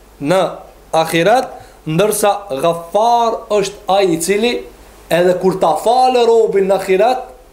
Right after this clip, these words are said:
e mbulon. Pra, për shembull, ka falje të llojit, e, e di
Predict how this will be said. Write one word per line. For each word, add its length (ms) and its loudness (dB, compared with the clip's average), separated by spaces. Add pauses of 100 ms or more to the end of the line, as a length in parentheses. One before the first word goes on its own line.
(220)
e 120 2
mbulon. 380 0 (1000)
Pra, 140 2 (600)
për 120 -6
shembull, 260 -2 (260)
ka 120 2 (180)
falje 460 2 (1400)
të 80 0
llojit, 460 2 (500)
e, 120 2 (520)
e 80 2 (140)
di 100 2